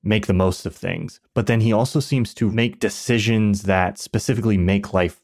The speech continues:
harder for himself because he seems unwilling to just accept for the moment the scenario that he's in, which to me, you know, I'm not an expert in Stoic philosophy, but to me seems to run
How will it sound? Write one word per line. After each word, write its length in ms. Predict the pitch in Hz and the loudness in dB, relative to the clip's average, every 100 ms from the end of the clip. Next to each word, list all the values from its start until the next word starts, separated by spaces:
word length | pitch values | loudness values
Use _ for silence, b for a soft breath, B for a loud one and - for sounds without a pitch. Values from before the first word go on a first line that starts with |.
| _ - | _ -20
harder 440 | - 95 98 135 | -6 0 2 0
for 300 | 139 165 156 | 0 0 0
himself 1040 | 151 165 170 165 _ - - 156 165 - _ _ | 2 2 0 -4 _ -20 -2 0 0 -4 _ _
because 500 | 123 107 - 117 120 | -2 -2 0 0 0
he 180 | - 117 | 0 -2
seems 380 | 104 - 110 101 - | 0 0 2 2 2
unwilling 500 | 104 98 95 95 92 | 2 2 2 2 0
to 160 | - | -2
just 360 | 90 92 85 - - | 0 0 -2 -6 -12
accept 680 | 101 - - 101 101 - b b b b | -12 -8 -2 0 -2 -10 b b b b
for 220 | _ - 95 | _ -2 0
the 100 | 87 | 2
moment 720 | 85 98 101 95 87 85 - b b b b _ | 2 4 4 4 2 -2 -10 b b b b _
the 200 | 101 98 | -4 -4
scenario 600 | - 95 90 87 85 87 | -2 0 2 4 2 0
that 240 | - - | -2 -4
he's 220 | - 85 | -8 -8
in, 300 | - - - - _ _ | -8 -10 -12 -16 _ _
which 200 | 101 - | -10 -4
to 100 | 98 | 0
me, 460 | 101 107 101 98 - _ _ | 2 2 2 0 -6 _ _
you 120 | 95 92 | -4 -2
know, 160 | 85 | -2
I'm 160 | - 95 | -2 0
not 160 | 92 | 0
an 80 | 92 | -2
expert 380 | 95 - 95 95 | -4 -4 -8 -8
in 80 | 98 | -8
Stoic 300 | - 98 - | -4 -4 -4
philosophy, 480 | 87 82 - 101 98 | -4 -6 -6 -10 -6
but 180 | 92 90 | -6 -2
to 80 | |
me 140 | 104 104 | 0 0
seems 340 | - 104 92 | 0 -2 -2
to 100 | - | -4
run 440 | 87 90 85 82 | -4 -2 -2 -2